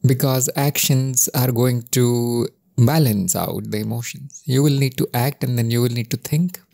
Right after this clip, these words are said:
And if it is service, the emotions take a back seat, because when it is about you, the emotions are very strong. When it is about the other, there is a scope of rationality there.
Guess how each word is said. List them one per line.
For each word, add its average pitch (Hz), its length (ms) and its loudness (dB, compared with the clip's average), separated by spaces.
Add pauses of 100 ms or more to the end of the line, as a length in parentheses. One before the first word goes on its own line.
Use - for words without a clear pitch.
(140)
And 120 120 4
if 113 120 2
it - 80 0
is 110 100 2
service, 123 720 0 (220)
the 120 140 2
emotions 120 560 2
take 113 200 -2
a 113 40 0
back 113 300 -2
seat, - 480 -2
because - 540 -2 (220)
when 165 200 2
it 180 100 4
is 165 100 2
about 147 420 0
you, 160 440 2 (180)
the 120 100 0
emotions 143 480 2
are 95 100 0
very 101 160 2
strong. 135 560 -2
When 151 200 2
it 196 80 2
is 180 100 2
about 165 340 2
the - 120 -2
other, 151 460 -2 (260)
there 196 300 4
is 202 380 2
a 131 100 2
scope 143 340 0
of 131 160 -2
rationality 139 580 -4
there. 131 320 -8